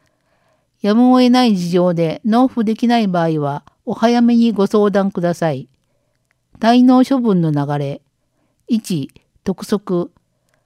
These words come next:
納期限までに納付がないと、督促状を発送します。二、財産調査、捜索、金融機関、勤務先、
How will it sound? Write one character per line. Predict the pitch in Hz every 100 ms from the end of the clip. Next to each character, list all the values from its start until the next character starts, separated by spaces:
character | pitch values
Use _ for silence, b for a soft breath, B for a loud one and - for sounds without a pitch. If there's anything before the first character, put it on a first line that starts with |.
| _ _ _ _ _ _ _ _ _ _ _ _
納 | 214 262 269
期 | 247 269
限 | 269 226
ま | 208
で | 208 190
に | 165 147 -
納 | 214 233 247
付 | 254
が | 240
な | 233 233
い | 196
と、 | - 147 147 b _
督 | 202 196
促 | 233 247 254
状 | 220 240 233 226
を |
発 | 214 214 -
送 | - 190
し | 185 185
ま | 175 160
す。 | - _ _ _ _ _ _ _ _ _ _ _ _ _ _ _ -
二、 | 202 226 - _ _ _ _ -
財 | 170 208 247
産 | - 262 247
調 | 226 254 208
査、 | - 143 135 _ _ _ _
捜 | - 220 214
索、 | 202 190 190 170 - _ _ _ _ _ _
金 | 254 269 269
融 | 269 262
機 | 240 247
関、 | 208 156 127 _ _ _
勤 | 233 247 247
務 |
先、 | 247 233 208 214 214 -